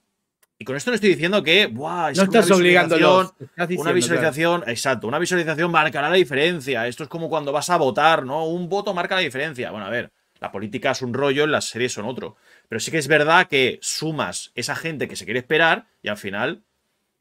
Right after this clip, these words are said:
Speaker 1: quieras o no, suma. Quieras o no, suma. Como la gente que dice, "Pues yo pirateo". Es lo mismo. O sea,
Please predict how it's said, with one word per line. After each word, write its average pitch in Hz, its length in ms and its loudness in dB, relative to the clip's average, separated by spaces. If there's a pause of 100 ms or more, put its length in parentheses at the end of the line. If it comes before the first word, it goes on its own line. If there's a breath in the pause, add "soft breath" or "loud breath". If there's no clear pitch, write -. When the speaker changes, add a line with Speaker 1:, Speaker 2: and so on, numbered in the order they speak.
(720)
Speaker 1:
quieras 185 220 6
o 175 60 0
no, 233 100 4
suma. 294 360 -2 (680)
Quieras 175 260 2
o 214 40 2
no, 277 120 0
suma. 226 320 -6
Como 131 140 -4
la 127 100 0
gente 151 220 -4
que 170 120 0
dice, 120 120 -2
"Pues 107 140 -2
yo 147 100 0
pirateo". 143 540 2 (260)
Es 190 100 2
lo 240 80 4
mismo. 285 280 -2
O - 160 -10 (100)
sea, 127 280 0